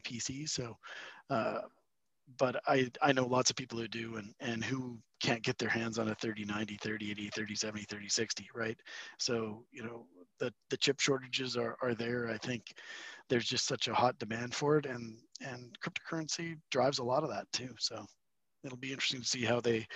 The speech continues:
uh, play that cat and mouse game with them over the next, uh, year or so to see w-,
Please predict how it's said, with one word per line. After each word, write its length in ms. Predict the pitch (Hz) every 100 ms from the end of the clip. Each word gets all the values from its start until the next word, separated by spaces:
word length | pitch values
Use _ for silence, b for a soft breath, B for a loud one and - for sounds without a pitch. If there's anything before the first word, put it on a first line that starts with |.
| B B -
uh, 160 | 123 123
play 200 | - 131
that 200 | 120 -
cat 160 | 127
and 100 | 120
mouse 200 | 113 113
game 180 | - 117
with 140 | 113
them 140 | 131 127
over 180 | 127 120
the 140 | 113 110
next, 360 | 113 - -
uh, 80 | 123
year 300 | 117 117 120
or 40 |
so 260 | 123 113 117 -
to 100 | 127
see 380 | - 117 113 - B B -
w-, 140 | 127